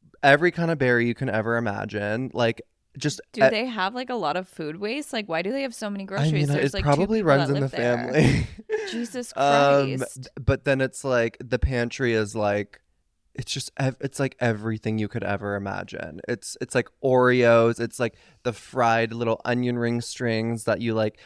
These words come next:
Speaker 1: I'm like, "Mom, why the fuck are you buying this stuff? Like,
Speaker 2: Yeah.
Speaker 1: why are you buy-," like, she's, like, addicted to buying groceries that no one's gonna eat.
Speaker 2: No, that's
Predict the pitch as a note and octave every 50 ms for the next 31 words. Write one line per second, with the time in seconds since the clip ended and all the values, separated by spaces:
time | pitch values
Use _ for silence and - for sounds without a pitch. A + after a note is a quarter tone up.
0 | - - - D3+ D#3+ D#3 - B2+ - - C#3+ D3+ E3 D#3+ C3+ F#2 G#2 G#2+ A2+ B2
1 | C#3 D3+ F3+ F#3 - - F3+ - - E3 D3+ D3 C3 - A2+ A#2 B2+ D3 C#3+ B2+
2 | A#2 A2 - - - G#2 F#2+ - - - - F3+ E3+ D3+ B2 F#2+ - F3+ F3+ A2
3 | G#2+ A2+ A#2 B2+ C#3 D3+ D#3 D#3+ D#3+ D3+ C3 C3 A#2 B2 C#3 - B2 B2+ A#2+ A2+
4 | - - - _ _ - - - C3 C#3+ F3 - F3+ C3+ A2 - B2+ B2+ _ -
5 | D3 C3 - - C3+ G2+ A2+ A2 A2+ A2 A2 G#2+ A2+ A2 A2+ A#2+ - - A2 G#2+
6 | G#2+ G#2 - A2 F#2+ A#2 A2 G#2+ G#2+ G#2+ G#2+ - - A2 G#2 G#2 G2 G2 A2+ -
7 | - B3 C4 B3 G3+ - F#3 E3+ E3+ F#3+ -